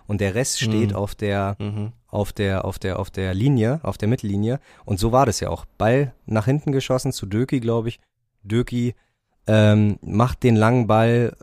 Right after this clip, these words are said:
Speaker 1: Ich glaub, wichtig war einfach nur den zweiten Ball zu gewo-, äh, gewinnen. Das haben wir. Sibachö wird da, glaub ich, noch relativ unsanft von den Beinen geholt und, glaub ich, von zwei auch so ein bisschen in die Mangel und getackelt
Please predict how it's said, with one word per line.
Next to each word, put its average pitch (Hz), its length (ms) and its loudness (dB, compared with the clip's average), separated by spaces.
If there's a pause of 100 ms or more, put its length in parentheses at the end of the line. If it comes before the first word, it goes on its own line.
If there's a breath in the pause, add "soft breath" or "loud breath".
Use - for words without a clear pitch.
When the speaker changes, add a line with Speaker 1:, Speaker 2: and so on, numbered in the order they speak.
(120)
Speaker 1:
Ich 104 160 -4
glaub, 104 380 0 (320)
wichtig 113 720 -6
war 107 100 2
einfach 107 240 0
nur 107 120 2
den 101 140 2
zweiten 127 320 0
Ball 123 160 2
zu - 140 -6
gewo-, 110 280 -2
äh, 113 160 -2
gewinnen. 110 320 0
Das 98 160 -2
haben 117 240 2
wir. 123 240 2
Sibachö 110 520 -2
wird 107 160 -2
da, 110 40 0
glaub 104 160 -2
ich, 104 60 -6
noch 104 180 -4
relativ 113 540 -6 (440)
unsanft 131 880 2
von - 160 -4
den 101 200 0
Beinen 98 320 0
geholt 156 460 0
und, 113 220 -2
glaub 110 160 -2
ich, 113 120 -8
von - 280 -4
zwei - 400 -2
auch 123 140 -10
so 123 200 -8
ein 123 80 -4
bisschen 120 280 -6
in 110 80 -2
die 107 80 0
Mangel 123 300 -2
und 120 280 -8
getackelt - 720 -8